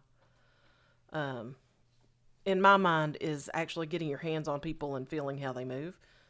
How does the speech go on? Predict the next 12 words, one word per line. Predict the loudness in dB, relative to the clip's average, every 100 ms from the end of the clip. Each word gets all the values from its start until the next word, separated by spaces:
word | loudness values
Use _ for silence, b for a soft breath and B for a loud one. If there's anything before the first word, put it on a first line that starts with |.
| b
So | -6 -4
the | -4
fact | -2 -2 -2 -6
that | -8 -8
she | -10 -8
can | -8 -8
do | -6
that | -6 -8 -12 _ _ _ _ _ _ -20
just | -16 -12 -10
amazes | -8 -10 -12 -10
me. | -10 -12 b b b b b -6
Um, | -4 -4 -8 -12